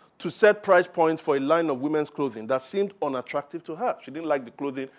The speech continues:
but she was spread, spending all day on Excel sheets. How many of us love Excel sheets? Yeah, the wonky people, and you can see them. All right, she was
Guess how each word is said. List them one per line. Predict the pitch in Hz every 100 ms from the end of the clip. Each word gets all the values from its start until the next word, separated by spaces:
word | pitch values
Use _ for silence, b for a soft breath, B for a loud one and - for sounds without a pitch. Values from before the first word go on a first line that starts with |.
| b
but | 123 127
she |
was | 131 123
spread, | - 160 156
spending | - 180 190
all | 170
day | 151 151
on | 156 131 139
Excel | 127 - 156
sheets. | 147 120 - b -
How | 196
many | 196
of | 135
us | 147
love | 147 120
Excel | 104 - 113
sheets? | - 92 _ _ _ _ _ _ _ _ _
Yeah, | 107 101
the | 107
wonky | 117 120 131
people, | - 104 98
and | 98
you | 104
can | 113 107
see | 123
them. | 107 95 B B B B
All | 156
right, | 160 143
she | -
was | 190 180